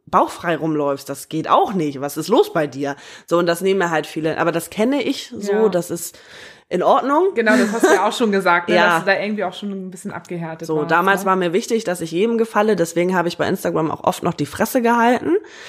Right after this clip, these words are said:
Speaker 1: weil ich dachte, „Okay, wenn ich das jetzt so äußere, dann, äh, habe ich vielleicht zwanzig Follower weniger.“ Jetzt ist mir das egal, so. Also, damals habe ich mich zum Beispiel auch, <sighs> ich habe mich halt zusammengerissen, ne?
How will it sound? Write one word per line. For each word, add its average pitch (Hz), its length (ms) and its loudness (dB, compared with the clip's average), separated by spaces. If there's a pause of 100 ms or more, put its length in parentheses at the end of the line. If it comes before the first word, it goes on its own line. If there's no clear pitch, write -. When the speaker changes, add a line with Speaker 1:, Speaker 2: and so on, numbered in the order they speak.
(220)
Speaker 1:
weil 165 100 4
ich 170 60 -2
dachte, 165 240 0
„Okay, 175 240 0
wenn 170 100 2
ich - 80 -6
das - 200 -6
jetzt 147 180 -6
so 165 180 -2
äußere, 247 400 0 (420)
dann, 160 340 2
äh, - 80 -2
habe 165 280 2
ich 165 120 -4
vielleicht 156 420 -2
zwanzig 160 340 -4
Follower 151 520 0
weniger.“ 269 520 2 (400)
Jetzt 175 200 2
ist 175 140 -4
mir 175 140 2
das 160 300 -2
egal, 175 720 -2
so. 254 380 -6
Also, 160 520 0 (680)
damals 185 340 2
habe 175 120 2
ich 170 60 -6
mich 175 160 -2
zum 170 140 -4
Beispiel 165 300 0
auch, 170 320 2 (680)
<sighs> 170 640 -4
ich - 80 -4
habe 143 100 2
mich 196 120 0
halt 220 140 2
zusammengerissen, 170 760 -2
ne? 185 200 2